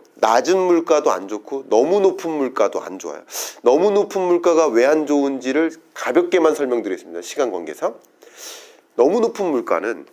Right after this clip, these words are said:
그걸 이제 여러분 기억하십니까? 엔겔 계수라는 표현이 있죠. 이 엔겔 계수는 나의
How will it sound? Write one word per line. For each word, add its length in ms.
그걸 260
이제 240
여러분 520
기억하십니까? 880
엔겔 480
계수라는 480
표현이 340
있죠. 240
이 100
엔겔 380
계수는 520
나의 640